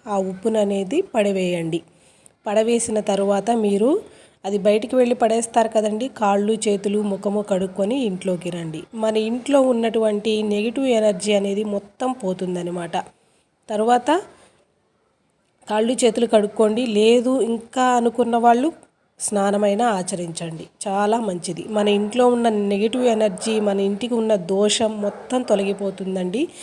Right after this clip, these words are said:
లక్ష్మీదేవి స్థిర నివాసం చేసుకుంటుంది. ఇలా నాలుగు ఐదు వారాల పాటు చేశారంటే మీ ఇంట్లో ఎలాంటి దిష్టి దోషాలున్నా మొత్తం తొలగిపోతాయి అన్నమాట.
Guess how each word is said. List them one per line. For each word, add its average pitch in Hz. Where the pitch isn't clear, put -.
లక్ష్మీదేవి 233
స్థిర 240
నివాసం 226
చేసుకుంటుంది. 185
ఇలా 220
నాలుగు 214
ఐదు 208
వారాల 208
పాటు 214
చేశారంటే 196
మీ 220
ఇంట్లో 214
ఎలాంటి 226
దిష్టి 208
దోషాలున్నా 208
మొత్తం 226
తొలగిపోతాయి 185
అన్నమాట. 170